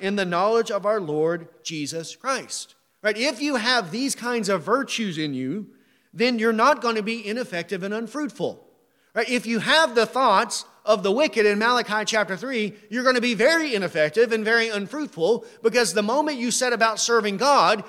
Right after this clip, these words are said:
you're gonna give up on it because you're gonna say, "It is vain to serve the Lord."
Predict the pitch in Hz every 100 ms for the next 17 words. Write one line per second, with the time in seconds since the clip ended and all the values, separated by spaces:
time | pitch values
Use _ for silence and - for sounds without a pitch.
0 | - 226 233 240 202 208 214 294 - 196
1 | 214 208 214 202 208 214 - 208 208 -
2 | - 214 226 170 180 185 180 - 202 190
3 | 240 302 147 98